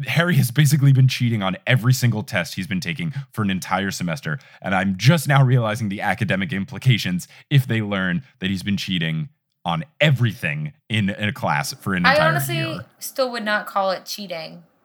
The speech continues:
Speaker 2: It's like he's been getting tutored by his book. He has been learning outside information that nobody else in the class has been learning, and that's essentially what
Speaker 1: Mm-hmm.
Speaker 2: getting tutored is, or, like, doing research on your own is. This just came to him a lot easier.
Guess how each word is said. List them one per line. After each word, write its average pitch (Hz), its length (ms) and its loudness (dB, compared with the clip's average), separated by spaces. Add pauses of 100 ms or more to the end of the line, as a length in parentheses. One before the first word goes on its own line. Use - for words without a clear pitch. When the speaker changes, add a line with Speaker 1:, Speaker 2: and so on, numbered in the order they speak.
Speaker 2:
It's 269 200 2
like 247 320 0
he's 285 260 -6
been 247 160 -4
getting 220 320 -6
tutored 180 760 -6
by 165 200 -2
his 156 200 -14
book. - 520 -14 (380)
He 277 120 0
has 262 100 0
been 220 160 -4
learning 285 360 2
outside 240 360 2
information 196 640 -6
that 175 120 -8
nobody 185 340 -4
else 175 220 0
in 170 80 -18
the 160 80 -18
class 175 340 -4
has 170 100 -14
been 170 220 -8
learning, 180 380 -4 (260)
and 160 60 -16
that's 170 100 -12
essentially 202 400 -2
what 190 120 -2
Speaker 1:
Mm-hmm. - 80 -4
Speaker 2:
getting 180 240 -6
tutored 254 380 -6
is, 214 440 0 (340)
or, 208 180 0
like, 190 240 0
doing 196 280 -6
research 202 340 -6
on 175 160 -2
your 180 160 -4
own 226 320 -2
is. 214 320 0 (220)
This 202 120 -6
just 196 140 -8
came 185 220 -6
to 180 100 -18
him 165 320 -6
a 175 60 -10
lot 165 340 -4
easier. 156 540 -12